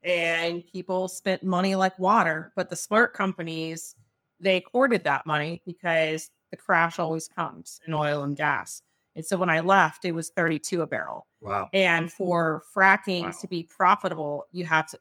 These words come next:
Speaker 1: oil has to be selling at sixty a barrel. So nobody was drilling.
Speaker 2: Yeah.
Speaker 1: There was a company out there, I can't remember what the name was, started with an N, and they had eighty fracking rigs that were on their site. And you would see that, that lot, it was empty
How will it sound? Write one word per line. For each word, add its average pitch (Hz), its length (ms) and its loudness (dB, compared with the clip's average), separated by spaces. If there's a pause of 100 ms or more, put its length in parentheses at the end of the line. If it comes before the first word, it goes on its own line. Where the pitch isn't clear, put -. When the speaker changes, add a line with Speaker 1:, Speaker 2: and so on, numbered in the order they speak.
Speaker 1:
oil 180 320 4
has 156 180 0
to - 60 -18
be 160 60 -10
selling 156 300 -6
at - 80 -12
sixty - 380 -8
a 127 40 -4
barrel. 110 380 -6 (340)
So - 160 -2
nobody 180 240 2
was - 140 -10
drilling. 107 380 -8 (280)
Speaker 2:
Yeah. 104 340 -4
Speaker 1:
There 185 160 4
was 170 320 2
a - 60 -20
company 196 340 0
out 170 140 -2
there, 170 100 2
I 160 60 0
can't 190 220 -8
remember 175 120 -2
what 175 80 0
the 170 60 -2
name 165 180 -2
was, 160 320 -4
started 196 320 0
with 170 140 -6
an 156 100 -16
N, 170 420 -4 (260)
and 185 200 0
they 202 100 2
had 180 300 2
eighty 208 480 -2 (180)
fracking 170 380 2
rigs - 500 -16 (120)
that 165 240 2
were 156 420 -2 (160)
on 175 260 0
their 170 180 -4
site. 147 340 -4
And 175 120 -4
you 214 160 4
would 185 140 0
see - 320 -6
that, 165 360 2 (180)
that 170 280 2
lot, 147 340 0
it 170 120 -8
was 160 220 -8 (140)
empty 180 480 -8